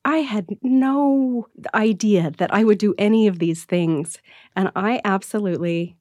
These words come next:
give the Lord a hundred percent credit. Growing up in Salt Lake City, I was the girl who,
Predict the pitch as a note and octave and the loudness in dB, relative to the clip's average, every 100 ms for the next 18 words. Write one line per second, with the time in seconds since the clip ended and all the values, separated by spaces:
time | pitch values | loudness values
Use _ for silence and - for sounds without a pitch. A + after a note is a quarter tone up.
0 | - F#3+ E3+ F3 E3 D#3+ D#3+ - _ - | -6 -4 -2 -4 -2 -4 -6 -12 _ -6
1 | F3 E3+ E3 E3 - - - - - _ | -2 -2 -4 -10 -12 -14 -16 -16 -18 _
2 | _ _ _ - - - - A#3+ A#3+ G#3 | _ _ _ -20 -20 -14 -2 2 2 2
3 | G3 F#3+ F#3+ F#3 - F#3+ F3 E3+ F#3 A3 | 0 0 -2 -2 -2 0 0 0 0 2
4 | B3 G3 G3 F3+ G#3+ G3 G3 F#3+ - G3 | 2 0 -4 -4 0 2 2 2 2 2
5 | F#3+ F#3 | 4 2